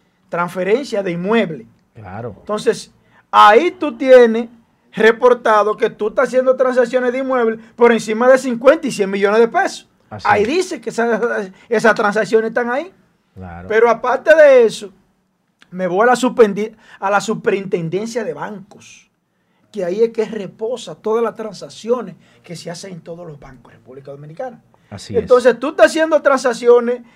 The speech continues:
Speaker 1: en esa, en esa, en esa, en transacciones bancarias por más de cien millones de pesos.
Speaker 2: Claro.
Speaker 1: Pero, ¿qué pasa, Josué? Que tú estás declarando que tú tienes tres millones.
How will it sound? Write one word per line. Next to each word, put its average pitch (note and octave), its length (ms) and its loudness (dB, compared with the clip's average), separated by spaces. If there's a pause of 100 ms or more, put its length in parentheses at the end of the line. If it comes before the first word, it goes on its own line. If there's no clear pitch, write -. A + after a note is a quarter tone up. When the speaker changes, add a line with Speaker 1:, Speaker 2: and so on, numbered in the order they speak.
(140)
Speaker 1:
en A3 300 6
esa, C#4 420 -2
en G3+ 240 -4
esa, C4+ 400 -2
en G#3 140 -8
esa, B3+ 340 -2
en G#3 240 -10
transacciones G#3+ 500 -4
bancarias G3+ 500 -6 (280)
por A#3+ 180 6
más A#3 200 2
de D4 100 0
cien D#4 480 0
millones A3+ 380 -2
de C4+ 100 6
pesos. C#4+ 540 0 (640)
Speaker 2:
Claro. - 160 -20
Speaker 1:
Pero, B3 280 8
¿qué D#4+ 240 4
pasa, G#3 360 0
Josué? F#3+ 400 -10 (200)
Que B3+ 140 2
tú C4+ 160 -4
estás B3+ 180 4
declarando A#3+ 880 4 (140)
que C4 100 4
tú B3 240 -2
tienes A3+ 260 2
tres A3+ 200 2
millones. A3+ 580 4